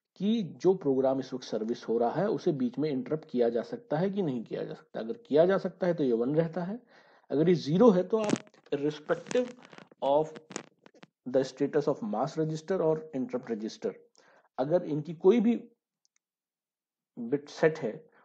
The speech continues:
और इसने priority encoder ने अगर address generate कर भी दिया है,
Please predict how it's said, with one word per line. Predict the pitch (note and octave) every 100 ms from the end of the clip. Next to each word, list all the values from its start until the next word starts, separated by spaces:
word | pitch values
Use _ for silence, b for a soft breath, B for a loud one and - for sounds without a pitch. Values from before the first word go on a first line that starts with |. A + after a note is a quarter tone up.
| b
और | C3
इसने | C#3+ C#3+ D#3 D#3
priority | - B2+ B2+ D#3
encoder | D3+ D3 C3+
ने | D3
अगर | D3 C3+
address | B2 C#3
generate | C#3+ B2 B2 C#3+
कर | - D3
भी | G3
दिया | D3 A#2+ G#2+
है, | G#2+ G3+